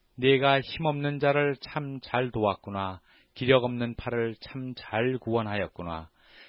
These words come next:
지혜 없는 자를 참 잘 가르쳤구나. 큰 지식을 참 잘 나타내었구나. 네가 누구를 향하여 말을 내었느냐?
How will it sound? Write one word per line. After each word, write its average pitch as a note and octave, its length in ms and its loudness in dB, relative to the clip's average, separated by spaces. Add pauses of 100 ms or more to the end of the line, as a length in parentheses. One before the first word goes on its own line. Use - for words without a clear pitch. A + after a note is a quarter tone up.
(120)
지혜 C3 220 4
없는 C3+ 380 4
자를 C3+ 300 4 (100)
참 C#3 260 -6
잘 C3+ 340 2
가르쳤구나. G#2 800 -6 (340)
큰 C3 280 -8
지식을 A2 480 -4
참 A#2 480 -8
잘 A#2 320 0
나타내었구나. E2 960 -6 (580)
네가 C3+ 420 4
누구를 C#3+ 480 2
향하여 D3+ 340 2
말을 C#3 400 2
내었느냐? F2 680 -2